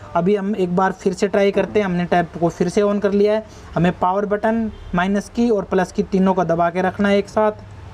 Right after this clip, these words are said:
देख लीजिए मैंने दबा के रखा है। जैसे हमारा tab ऑफ होता है अभी हमें power button को छोड़ देना है और वो दबा के रखना है,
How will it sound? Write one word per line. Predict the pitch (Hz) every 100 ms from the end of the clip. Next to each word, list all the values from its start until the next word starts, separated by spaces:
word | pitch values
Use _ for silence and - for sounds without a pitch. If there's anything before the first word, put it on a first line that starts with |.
| - - - 175
देख | 175
लीजिए | 180 175 190 208 - - - - 170
मैंने | 180 175
दबा | 180 175
के | 180
रखा | 190 190 214
है। | 214 208 147
जैसे | 196 220 262 240
हमारा | 202 196 214 220 - - - - - - -
tab | 196 208 208 196 - -
ऑफ | 202 214
होता | 196 - 196
है | 226 220
अभी | 170 208
हमें | 190 185 202
power | 185 180 185
button | 175 180
को | 185
छोड़ | 190 160 156
देना | 160 170
है | 214
और | 185 156
वो | 160
दबा | 147 151
के | 151
रखना | 147 143
है, | 170